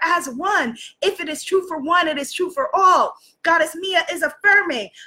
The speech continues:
"I am amazing, powerful." Yes, absolutely, Goddess. "I am complete." Oh, Goddess Norma said, "I am a mother of many." Oh, feel the power in that. Yes, absolutely.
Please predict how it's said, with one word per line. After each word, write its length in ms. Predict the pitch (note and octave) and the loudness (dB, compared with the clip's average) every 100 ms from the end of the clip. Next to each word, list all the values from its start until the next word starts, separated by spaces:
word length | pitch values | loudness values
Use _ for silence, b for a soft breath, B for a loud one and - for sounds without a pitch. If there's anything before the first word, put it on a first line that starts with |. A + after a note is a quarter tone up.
| B | B
"I 200 | D4+ D4+ D4+ | 0 0 -2
am 200 | C#4+ C#4+ | -6 -6
amazing, 880 | C4+ C4 C4+ D#4+ D4 B3 G3 F3+ E3+ b b _ | -6 -4 -4 -6 -6 -10 -12 -18 _ b b _
powerful." 760 | - F#4 F4 C#4 B3 F#3 D#3+ - | -8 -2 0 -2 -4 -8 -8 -8
Yes, 640 | - G4 G#4+ F#4+ D#4 - - | -2 -2 2 2 0 -2 0
absolutely, 760 | E4+ F4+ F#4 - C#4 D#4+ F#4 C#4 | 4 4 2 -8 -6 -4 -4 -4
Goddess. 380 | A#3 A#3 G#3+ G#3 B B - | 0 0 0 -8 B B -6
"I 320 | D#4 D4 C4+ - | -2 -2 -2 -4
am 340 | D4 C4+ B3 - - | -2 -2 -4 -10 -14
complete." 960 | - D4 C4 B3+ C4 C#4+ G4+ F#4 - - B B - | -4 -2 -2 -6 -8 2 2 2 -2 -16 B B -6
Oh, 300 | G#4+ A#4 D4+ | 0 2 2
Goddess 340 | D#4 F4 F4 | 2 2 0
Norma 240 | E4 F4+ E4+ | -4 -6 -6
said, 260 | D#4+ C4+ - | -2 -4 -4
"I 240 | E4 D#4+ D#4 | -2 -2 -2
am 180 | D4+ D4 | -4 -4
a 80 | C4+ | -6
mother 400 | C#4 E4 C#4+ - C#4 | -4 -2 0 0 -2
of 160 | B3 | -4
many." 720 | B3+ C4 E4 E4+ D#4+ C4 G3 - | -6 -4 -4 -4 -6 -6 -6 -2
Oh, 340 | E4 F#4+ E4+ - B B _ | 2 4 4 0 B B _
feel 340 | F#4 G4+ F4+ C#4 | 2 4 4 0
the 120 | C4+ | -4
power 460 | - E4+ D#4 C#4+ - | -2 2 4 4 2
in 240 | C#4+ C4+ A#3+ | -2 -2 -2
that. 460 | D#4+ G4+ D4+ A#3+ | 2 4 4 0
Yes, 540 | B3 E4+ G#4 F#4+ B3+ - - F4 F4 | -6 -4 0 0 -2 -8 -2 2 2
absolutely. 1040 | F4 - C#4+ D4 F#4+ A4+ D4 A#3 F#3+ | -2 -6 -6 -4 -2 -2 -2 -8 -8